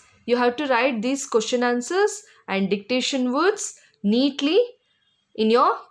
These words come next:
classwork book, and question answers you have to write one time. Okay, so in the fourth answer, the main answer is what, children? To find a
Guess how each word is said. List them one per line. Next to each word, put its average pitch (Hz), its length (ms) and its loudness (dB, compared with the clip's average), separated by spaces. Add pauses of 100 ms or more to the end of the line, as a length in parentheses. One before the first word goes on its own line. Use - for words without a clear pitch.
classwork 185 580 -2
book, - 400 -8
and 208 220 -4
question 233 340 -2
answers 294 460 -4
you 220 80 0
have 196 180 -4
to 220 100 -8
write 240 360 -2 (180)
one 185 380 -2
time. 147 280 -8 (260)
Okay, 294 360 -2 (320)
so - 420 2 (200)
in 240 120 0
the 254 80 2
fourth 381 460 2 (200)
answer, 214 460 0 (360)
the 220 140 0
main 262 260 2
answer 262 300 0
is 269 220 -2
what, 269 200 2
children? 294 400 -2 (840)
To 226 100 -4
find 220 520 0
a 277 180 4